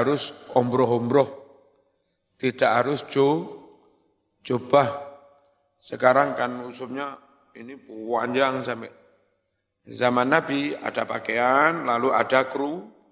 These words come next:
kerudung, yang penting nutup aurat itu cukup. Ya. Nah, kalau zaman di luar N U, banyak golongan, kalau nggak begini,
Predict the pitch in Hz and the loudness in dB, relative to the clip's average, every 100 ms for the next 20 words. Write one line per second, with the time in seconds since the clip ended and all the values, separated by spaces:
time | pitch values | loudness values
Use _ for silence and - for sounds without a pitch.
0 | _ _ _ _ - 127 120 - 139 156 | _ _ _ _ -10 -8 -8 0 2 4
1 | 139 127 120 113 113 143 131 127 143 160 | 2 2 0 -2 -2 -2 -2 0 0 0
2 | - - _ _ _ - 120 120 131 147 | -4 -20 _ _ _ -6 0 4 4 2
3 | 143 139 120 120 - 127 - _ _ _ | -6 -8 -10 -14 -14 -18 -20 _ _ _
4 | _ _ _ 123 113 - _ _ _ _ | _ _ _ -12 -12 -16 _ _ _ _
5 | _ _ _ _ _ _ - - 135 120 | _ _ _ _ _ _ -16 -4 0 2
6 | 123 123 120 123 123 127 123 127 123 - | 0 0 -2 -2 -4 -2 0 6 6 4
7 | 156 139 131 147 160 - - - - 120 | 0 -2 -2 -2 -4 -14 -20 -8 0 0
8 | 131 - 123 120 123 139 135 - _ _ | 0 -2 0 2 2 -2 -8 -20 _ _
9 | _ - 123 131 127 123 123 123 147 | _ -2 0 2 2 2 0 -2 0